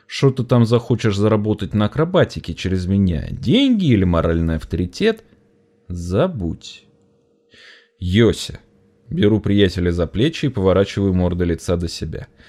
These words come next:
«Я в шахматы в хороший день зарабатываю больше, чем ты хочешь заработать через меня за месяц на акробатике.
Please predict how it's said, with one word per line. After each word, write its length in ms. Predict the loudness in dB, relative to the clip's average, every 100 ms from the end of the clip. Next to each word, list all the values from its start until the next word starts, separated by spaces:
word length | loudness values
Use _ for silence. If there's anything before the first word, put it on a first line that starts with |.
| -20 _ -6
«Я 160 | -4 -4
в 40 |
шахматы 640 | 0 2 2 2 0 0
в 60 | -4
хороший 460 | -2 -2 -2 -4 0
день 200 | 0 2
зарабатываю 600 | 2 2 0 0 0 0
больше, 460 | 2 2 2 -2
чем 200 | -4 -4
ты 140 | -4 -6
хочешь 400 | -4 -4 -4 -2
заработать 540 | 0 0 -2 -4 -6
через 280 | -4 -4 -2
меня 320 | 0 2 0
за 180 | 0 0
месяц 440 | 0 -4 -6 -8
на 140 | -4 -4
акробатике. 680 | -4 -2 0 -2 -8 -18